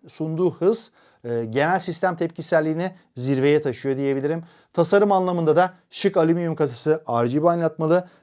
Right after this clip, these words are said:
klavyesi ve zengin bağlantı noktalarıyla hem estetik ve hem de işlevsellik bir arada sunulmuş durumda. Oyun severler ve profesyonel kullanıcılar için Monster Toolbar T yedi versiyon yirmi altı nokta iki nokta beş performans,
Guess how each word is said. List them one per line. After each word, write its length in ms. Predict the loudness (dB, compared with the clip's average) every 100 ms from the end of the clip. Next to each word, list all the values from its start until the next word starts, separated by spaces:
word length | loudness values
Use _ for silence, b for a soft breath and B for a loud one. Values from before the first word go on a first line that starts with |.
| _
klavyesi 600 | 2 4 4 0 -2 -2
ve 100 | -2
zengin 360 | -2 -2 0
bağlantı 380 | 2 4 2 -2
noktalarıyla 640 | -8 -6 -6 -2 0 0 b b -4
hem 180 | -2
estetik 440 | -2 -4 -4 -6 -2
ve 280 | 0 0 -2
hem 200 | -4 0
de 160 | 0 0 b b
işlevsellik 800 | -10 -2 -2 0 0 0 -2 -8 _
bir 140 | 2
arada 220 | 2 2 -4
sunulmuş 400 | -8 -12 -12 -14
durumda. 320 | -8 -6 -8 b b
Oyun 240 | 4 4
severler 500 | 4 0 0 -2 -2
ve 100 | -2
profesyonel 500 | 0 0 2 -2 -4
kullanıcılar 440 | -4 -4 -2 0 -2
için 260 | -2 -8 -8
Monster 300 | -6 -4 -4
Toolbar 400 | -4 -4 -2 -2
T 80 | -2
yedi 320 | -2 0 -2 b b -2
versiyon 360 | -2 0 -2
yirmi 180 | -2 0
altı 200 | -2 -2
nokta 200 | -4 -4
iki 240 | -6 -4
nokta 300 | -2 0 0
beş 240 | 0 -2 -6
performans, 580 | -8 -4 -2 -2 -2